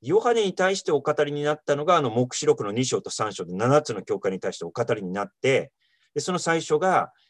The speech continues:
エペソにある教会だったんですね。で、そこで、えー、このことについて触れておられるんですね。えー、二章の四節、五節ですけれども、「けれどもあなたには責めるべきことがある。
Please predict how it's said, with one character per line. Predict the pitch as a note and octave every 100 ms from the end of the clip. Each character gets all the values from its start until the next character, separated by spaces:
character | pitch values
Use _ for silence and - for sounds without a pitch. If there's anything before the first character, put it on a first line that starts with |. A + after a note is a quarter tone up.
| _ -
エ | D#3
ペ | D3+
ソ | C3 G#2+
に | F#2+
あ | A2
る | F3 D#3 - - -
教 | C3
会 | B2
だ | A2
っ | -
た | C3+
ん |
で |
す | - D3
ね。 | F3+ -
で、 | E3
そ | A4+
こ | C4+
で、 | C4+ A3+ - _ _ _ _ -
え |
ー、 | B2
こ | F#3+
の | A3
こ | B3
と | B3
に | C#3
つ |
い | A2
て | -
触 | D3+
れ | G3
て | G#3
お | G#3
ら | G3+
れ | G3
る | C3+
ん | D3+
で |
す | - E3
ね。 | A#3+ _ _ _ _
え | A2+ G#2+
ー、 | G#2
二 | D3
章 | D3 C3
の | G2
四 | A#2 F#3
節、 | F#3+ A2+ -
五 | - A#2
節 | B2 A2+
で | -
す | -
け | G2
れ | F2
ど | F2
も、 | B2+ F3+ G2+ - _ _ _ _ _ _ _ _ -
「け | F#3
れ |
ど | F3
も | C#3+
あ | D#3
な |
た | F3
に | E3
は | D3+ D#3+
責 | - D#3+
め | F#3
る |
べ | F#3
き | G3
こ | - D3+
と | E3
が | C#3 G2+
あ | A#2
る。 | G2+ -